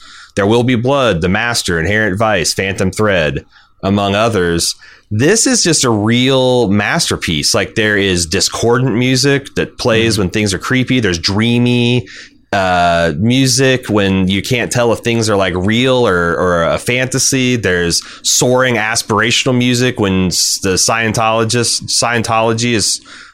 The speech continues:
Speaker 1: starting to work or maybe
Speaker 2: It's
Speaker 1: not
Speaker 2: working.
Speaker 1: working
Speaker 2: Yeah.
Speaker 1: or you're, you're hoping it's
Speaker 2: <laughs> Uh-huh.
Speaker 1: working.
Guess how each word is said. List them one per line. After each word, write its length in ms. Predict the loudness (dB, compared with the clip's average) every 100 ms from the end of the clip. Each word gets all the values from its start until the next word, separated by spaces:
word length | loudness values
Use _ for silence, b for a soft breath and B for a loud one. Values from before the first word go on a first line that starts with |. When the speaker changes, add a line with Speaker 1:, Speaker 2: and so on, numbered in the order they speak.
| B -8
Speaker 1:
starting 540 | -4 -2 0 0 0
to 60 | 2
work 340 | 4 2 2
or 60 | 0
maybe 220 | 2 2
Speaker 2:
It's 60 | 2
Speaker 1:
not 60 | 2
Speaker 2:
working. 320 | 2 0 0
Speaker 1:
working 200 | 0 0
Speaker 2:
Yeah. 60 | 0
Speaker 1:
or 180 | 2 2
you're, 200 | 0 0
you're 200 | 0 2
hoping 280 | 2 2 0
it's 120 | 0
Speaker 2:
<laughs> 40 |
Uh-huh. 120 | 0 0
Speaker 1:
working. 360 | 2 0 0